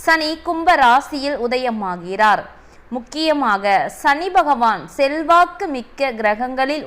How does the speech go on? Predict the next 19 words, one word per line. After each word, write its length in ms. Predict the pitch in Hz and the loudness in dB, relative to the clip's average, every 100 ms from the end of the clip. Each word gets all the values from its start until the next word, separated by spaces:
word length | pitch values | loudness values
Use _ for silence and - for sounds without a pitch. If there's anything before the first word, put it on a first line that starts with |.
| 214 | -6
ஒன்றாக 460 | 220 233 240 294 302 | -2 2 2 2 -2
கருதப்படுகிறது. 880 | 247 233 262 - 220 185 202 208 220 190 165 - - - - - - | -2 -2 -2 -4 -6 -4 -6 -2 -2 -2 -6 -18 -20 -20 -20 -20 -20
சனி 380 | - 330 339 381 403 | -4 0 2 4 4
பகவானின் 580 | 359 349 330 320 311 233 | 6 6 4 2 -2 -4
இயக்கங்கள் 580 | 247 254 285 262 254 226 - | -2 -2 -4 -2 0 0 2
தனிப்பட்ட 720 | 262 269 285 294 233 - - 330 247 | 0 0 -2 -2 -2 -2 2 4 4
வாழ்க்கையை 680 | 214 240 240 277 269 254 185 - - - | 4 2 -2 -4 -2 -2 -4 -8 -16 -6
மட்டுமே 400 | 226 220 320 311 302 | -6 -4 -4 -2 -2
வந்து 220 | 254 247 302 | -2 -2 0
வடிவமைக்கிறது. 800 | 220 220 226 226 226 202 196 220 175 - - - - - 269 | 0 0 -4 -4 -6 -6 -2 -2 -2 -8 -20 -20 -20 -14 -4
இந்த 220 | 294 277 269 | 0 2 0
சூழலில் 500 | 277 254 254 247 226 165 - | 0 0 0 -2 -4 -8 0
சனி 240 | 269 285 294 | 0 2 0
பகவானின் 540 | 294 285 262 262 277 226 | 0 4 4 4 -2 -2
உதயமானது 680 | 233 262 254 233 233 233 277 - | -2 0 0 0 2 2 0 0
சில 180 | 277 254 240 | 4 6 8
ராசிக்காரர்களுக்கு 1120 | 277 - 330 - 233 226 226 233 240 - 285 196 | 6 2 -6 0 2 4 2 2 0 0 2 4
அளவில்லாத 580 | 214 233 247 247 247 269 285 226 | 4 2 -2 2 4 6 4 4
அதிர்ஷ்டத்தை 560 | 240 - 269 233 262 | 0 -4 -6 -2 0